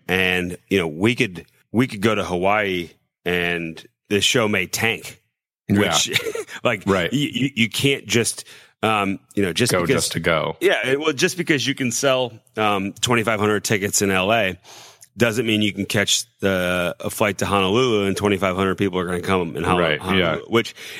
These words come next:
Speaker 1: it's fine. And you just have to be realistic about, about, hey, if we're gonna, if we wanna make, um, Honolulu a market,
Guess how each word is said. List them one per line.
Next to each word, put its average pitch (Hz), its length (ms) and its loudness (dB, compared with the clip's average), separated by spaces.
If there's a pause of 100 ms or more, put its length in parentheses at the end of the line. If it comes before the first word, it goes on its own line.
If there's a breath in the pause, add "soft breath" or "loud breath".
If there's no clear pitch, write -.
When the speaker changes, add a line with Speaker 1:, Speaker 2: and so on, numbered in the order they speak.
Speaker 1:
it's 135 160 0
fine. 147 320 0
And 104 180 -4
you 113 200 2
just 131 160 2
have 123 160 0
to - 60 -2
be 104 140 2
realistic 101 540 0
about, 92 360 -2 (300 soft breath)
about, 87 540 -2
hey, 131 220 2
if 101 100 -4
we're 107 160 0
gonna, 107 280 2
if 104 120 -2
we 120 60 4
wanna 120 280 2
make, 107 400 -2 (340)
um, 90 340 -2
Honolulu 104 640 2
a 92 40 -6
market, 98 540 -2